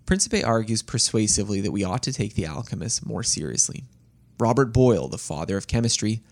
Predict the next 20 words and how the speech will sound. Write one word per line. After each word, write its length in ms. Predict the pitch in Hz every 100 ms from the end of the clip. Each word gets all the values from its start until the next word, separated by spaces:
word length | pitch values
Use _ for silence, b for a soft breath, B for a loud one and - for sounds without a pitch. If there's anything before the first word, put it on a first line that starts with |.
| b
was 160 | - 101
an 60 |
alchemist. 560 | 98 117 - - - - b b b b -
So 160 | -
was 140 | 117 117
astronomer 520 | 110 - 101 107 107
Tycho 440 | 104 104 104 104
Brahe. 520 | 98 85 104 107 - 123 - _ _ _ B B B
Isaac 340 | 120 147 151 160
Newton 320 | 139 147 127
spent 280 | - 127 123
more 320 | 117 127 147
time 300 | - 123 123
on 120 | 117
alchemy 480 | 104 123 123 98 92
than 160 | 92 104
he 80 |
did 160 | 113 120
on 160 | 120 110
physics. 480 | - 123 - -